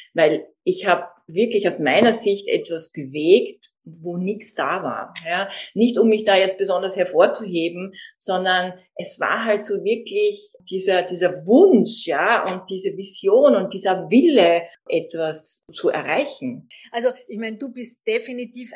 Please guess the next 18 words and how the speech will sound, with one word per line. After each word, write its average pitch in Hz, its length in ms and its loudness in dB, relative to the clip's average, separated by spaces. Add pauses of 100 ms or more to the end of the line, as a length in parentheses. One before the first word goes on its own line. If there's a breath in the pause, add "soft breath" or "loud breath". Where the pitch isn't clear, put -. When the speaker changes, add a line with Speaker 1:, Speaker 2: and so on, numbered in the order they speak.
Speaker 2:
eine 233 340 -8
von 226 260 -12
den 220 240 -10
Pionieren, 214 680 -6
ja, 196 240 -6
und 202 260 -10
bist - 320 -20
für 220 160 -12
uns 262 520 -14
da 214 360 -4 (280 loud breath)
wirklich 247 400 -10
mit 269 240 -6
der 254 80 0
Machete 240 640 -2 (480)
<laughs> - 580 -8
im 240 180 -8
Dschungel 320 500 -2
vorausgegangen 269 1300 -4